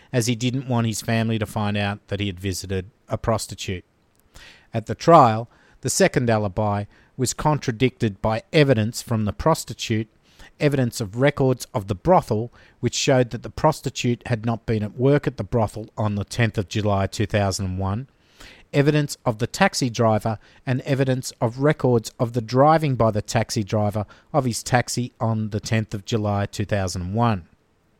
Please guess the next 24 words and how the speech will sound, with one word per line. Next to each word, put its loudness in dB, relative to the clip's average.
Apart 0
from -2
raising 0
the -2
two 2
false -4
alibis, 0
Seth 0
laid 0
many 0
false -4
trails -2
with 0
the 0
intention -2
of -4
misleading 0
the -2
police -2
who -2
were -2
investigating 0
the -4
deaths -2